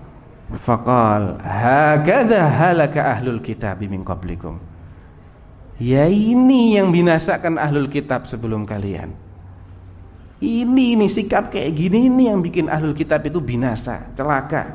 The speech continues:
Ittakhadhu athara anbiya'ihim biya'an. Mereka menjadikan jejak-jejak nabi mereka sebagai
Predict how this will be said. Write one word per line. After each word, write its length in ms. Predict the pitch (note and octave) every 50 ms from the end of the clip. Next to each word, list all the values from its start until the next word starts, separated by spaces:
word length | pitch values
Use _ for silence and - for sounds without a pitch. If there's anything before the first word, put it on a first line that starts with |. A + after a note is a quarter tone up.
| - - - - - - - - - - - - - - - - - - - - - - -
Ittakhadhu 800 | C3 C3 B2+ C3 C3+ E3 F3+ F3+ - - F3+ E3+ E3 D#3+ D#3 D3+
athara 720 | - D#3+ D#3 D3 D3 D#3 F3 F#3 F#3 F3 E3+ D#3+ D#3+ D#3
anbiya'ihim 1120 | - D#3 D3+ C#3+ C#3 C3 C3 B2+ C3 D#3 E3+ D#3+ - - D3 B2 B2+ C3 C3 A#2 A2 G#2
biya'an. 640 | G2 A2+ C3+ D3+ C#3+ B2+ B2 A2+ - G#2+ D#3+ F#3+ G#3 G3 C#3+ B2 - - - - - - - - - - - - - - - - - - - - - - - - - - - - - - - - - - - - - - - -
Mereka 480 | A2 A#2+ B2 B2 A#2+ A2 - C#3 C#3 C3+
menjadikan 1300 | C3 B2+ B2 A#2 A2+ G#2+ A#2+ A#2+ A#2 A2 G#2 B2 A#2 A#2 B2 - B2+ A#2 A2+ A2 G#2 G2+ G2+ F#2+ F#2+ G2 G#2
jejak-jejak 960 | A#2 A2+ G2+ - - C3+ B2+ B2+ - - - - A#2 A2+ - - B2+ A#2 -
nabi 480 | - A#2+ B2+ B2 A#2+ A2 - A2+ A2 G#2+
mereka 480 | A2 A2 G#2+ A#2+ B2 A#2+ C3+ B2 A2 -
sebagai 720 | - A2+ G2+ G2+ G#2+ G#2+ G#2 G2 G#2 A2+ A#2+ C3 D3 D3